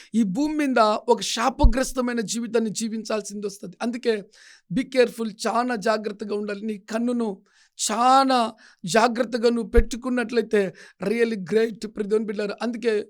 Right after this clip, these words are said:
యోబు భక్తుడు అన్నాడు, "నా కంటితో నేను నిబంధనను చేసుకుంటాను" అన్నాడండి. ఇంకొక మాట కూడా నేను మీతో పంచుకోవాలని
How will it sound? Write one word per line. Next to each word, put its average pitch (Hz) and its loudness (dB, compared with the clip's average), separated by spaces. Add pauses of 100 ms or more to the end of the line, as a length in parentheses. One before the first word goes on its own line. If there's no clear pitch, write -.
(120)
యోబు 240 2
భక్తుడు 226 -2
అన్నాడు, 214 0 (280)
"నా 208 2
కంటితో 240 -2
నేను 226 -2
నిబంధనను 247 2 (680)
చేసుకుంటాను" 226 -2
అన్నాడండి. 202 -6 (760)
ఇంకొక 311 0
మాట 285 4
కూడా 247 -2
నేను 226 0
మీతో 233 0
పంచుకోవాలని 233 2